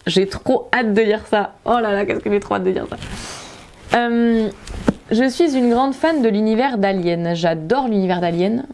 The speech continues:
Voilà, que dire de plus ? Je suis une grande fan d'Alien. Comme beaucoup de gens, je pense. Et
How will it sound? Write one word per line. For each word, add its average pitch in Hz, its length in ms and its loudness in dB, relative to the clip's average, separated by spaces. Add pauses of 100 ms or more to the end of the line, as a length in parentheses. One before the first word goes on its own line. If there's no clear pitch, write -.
(680)
Voilà, 156 200 -2 (360)
que - 80 0
dire 165 120 2
de 180 80 2
plus ? - 440 -4
Je - 100 -8
suis 165 140 -2
une 165 180 2
grande 180 220 2
fan 220 200 0
d'Alien. 165 320 -2 (840)
Comme 170 160 2
beaucoup 170 180 0
de 160 60 4
gens, 170 140 2
je 170 100 0
pense. 214 340 -4 (1160)
Et 285 280 0